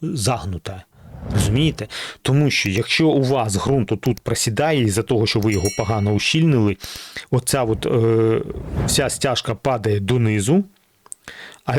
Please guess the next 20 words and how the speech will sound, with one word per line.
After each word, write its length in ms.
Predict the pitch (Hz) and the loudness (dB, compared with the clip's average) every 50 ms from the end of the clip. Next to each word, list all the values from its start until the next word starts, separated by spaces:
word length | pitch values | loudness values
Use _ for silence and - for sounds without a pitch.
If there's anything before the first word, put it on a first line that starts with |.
| - | 0
а 100 | - 117 | -2 -4
ця 320 | 107 - - 151 139 135 - | -2 0 0 2 0 0 -2
арматура, 640 | - 156 123 131 139 131 - - 175 180 165 127 117 | -2 0 2 2 2 2 2 2 2 2 4 2 2
вона 300 | 117 110 123 127 131 123 | 2 2 2 2 0 0
просто 380 | - - 143 139 - - 117 | 2 0 0 2 2 0 0
отак 300 | 110 98 - 117 - - | 0 0 -2 -4 -2 -2
от 120 | 117 104 - | -4 -2 -2
з-, 260 | - - 196 160 117 | -6 -6 -4 -2 -2
загнута 520 | 95 117 127 120 107 117 101 90 - - | 0 0 0 0 2 0 0 0 0 -2
і 80 | - - | -2 -2
тут 200 | - - 107 - - _ _ _ | -2 -2 -4 -6 -6 _ _ _
торчить 440 | - 123 - - - 120 98 - 113 | -4 -4 -4 -2 -4 -4 -2 -2 -2
і 40 | |
далі. 340 | 98 85 98 82 82 - - _ - - - - - - - - - | -2 -2 -6 -10 -10 -16 -20 _ -20 -20 -20 -18 -16 -16 -16 -14 -6
Тому 240 | - 110 117 127 127 | 0 2 4 4 4
що 340 | - - - 131 123 120 120 | 2 2 2 2 2 4 4
міцність 720 | 123 135 147 135 - - - 110 98 - - - - - - _ _ _ _ | 4 2 2 0 -2 -2 -2 -2 -2 -2 -6 -10 -14 -14 -14 _ _ _ _
конструкції 640 | - 131 123 - - - - 165 170 - - - 117 | -2 0 0 0 0 0 0 0 0 0 -2 -2 0
вимірюється 760 | 101 104 117 120 127 135 127 120 123 113 113 101 - - 117 | 0 2 2 2 2 2 2 2 2 0 0 0 0 0 2
не 260 | 117 120 127 123 120 | 2 2 2 0 -2